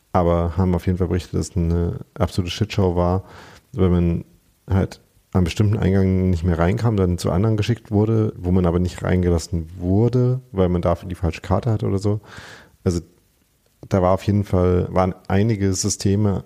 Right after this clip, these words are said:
lokal überladen und dann auch nicht gut aufeinander abgestimmt quasi.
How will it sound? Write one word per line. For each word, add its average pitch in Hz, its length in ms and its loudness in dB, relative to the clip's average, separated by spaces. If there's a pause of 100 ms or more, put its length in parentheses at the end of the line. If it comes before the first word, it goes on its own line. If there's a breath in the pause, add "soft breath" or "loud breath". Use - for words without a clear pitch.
lokal 95 520 0
überladen 104 840 0
und 92 320 0 (720)
dann 92 160 2
auch - 160 0
nicht 98 260 0
gut 104 180 0
aufeinander 87 440 0
abgestimmt - 480 -6
quasi. 90 360 -6